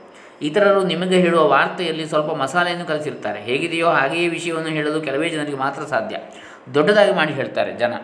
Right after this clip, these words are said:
ಒಂದು ವೇಳೆ ವೈರಿಗಳ ಬಗ್ಗೆ ಕೀಳಾಗಿ ಮಾತನಾಡಿದರೆ ಅವರೇನು ಮಹಾ ಎಂದು ಗರ್ವ ಉಂಟಾಗ್ತದೆ. ವೈರಿಗಳ ಮಹಿಮೆಯನ್ನು ಕೇಳಿದರೆ ನಿಮ್ಮ ಚೇತನ ಅಲ್ಲೋಲ ಕಲ್ಲೋಲವಾಗ್ತದೆ. ಆದ್ದರಿಂದ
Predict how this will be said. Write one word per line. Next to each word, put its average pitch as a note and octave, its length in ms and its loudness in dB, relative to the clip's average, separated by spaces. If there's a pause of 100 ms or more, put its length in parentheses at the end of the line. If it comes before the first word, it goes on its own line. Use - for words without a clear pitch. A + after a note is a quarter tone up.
(680)
ಒಂದು F3 160 2
ವೇಳೆ G#3 120 10
ವೈರಿಗಳ F#3+ 380 6
ಬಗ್ಗೆ F#3 280 2
ಕೀಳಾಗಿ G#3+ 380 2
ಮಾತನಾಡಿದರೆ C3+ 560 -2
ಅವರೇನು D#3+ 420 0
ಮಹಾ D3 220 0
ಎಂದು C3 200 -6
ಗರ್ವ B2+ 240 0
ಉಂಟಾಗ್ತದೆ. G#2 580 -4 (500)
ವೈರಿಗಳ F#3+ 460 4
ಮಹಿಮೆಯನ್ನು F3+ 460 -2
ಕೇಳಿದರೆ B2 400 0
ನಿಮ್ಮ C#3+ 220 -4
ಚೇತನ C#3+ 320 -2
ಅಲ್ಲೋಲ C#3+ 320 -2
ಕಲ್ಲೋಲವಾಗ್ತದೆ. A2+ 600 -4
ಆದ್ದರಿಂದ D#3 320 0